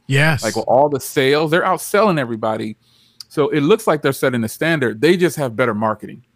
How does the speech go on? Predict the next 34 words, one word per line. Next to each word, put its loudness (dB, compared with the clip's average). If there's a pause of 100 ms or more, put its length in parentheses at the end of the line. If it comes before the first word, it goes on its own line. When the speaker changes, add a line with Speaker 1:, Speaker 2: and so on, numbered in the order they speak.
(160)
Speaker 1:
Yeah. -4 (260)
Speaker 2:
They 2
just -2
have 2
better 0
marketing. -10 (240)
Speaker 1:
Yeah. 2
Speaker 2:
That, 0
that's 0
what -4
I -2
think. -18 (340)
Speaker 1:
And 2
look, 0
don't 0
get -2
me -2
wrong. -2
For, -6 (460)
for -2 (420)
every 0
time -2
I, 0
when 0
I 2
had 2
a -2
problem 0
with -4
my -4
MacBook, -16
and 0
it, -6
look, 0